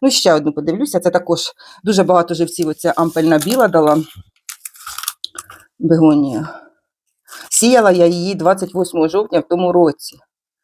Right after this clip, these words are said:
Дивіться, яка краса. І тут також є корінці. Поставлю її поки сюди. Значить, що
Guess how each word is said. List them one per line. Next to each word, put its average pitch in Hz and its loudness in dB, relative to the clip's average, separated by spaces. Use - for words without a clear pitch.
Дивіться, 175 -2
яка 165 -2
краса. - -14
І - -8
тут - -12
також - -2
є 147 0
корінці. 156 -2
Поставлю 139 -2
її 139 -2
поки 135 -12
сюди. 208 0
Значить, 240 2
що 302 2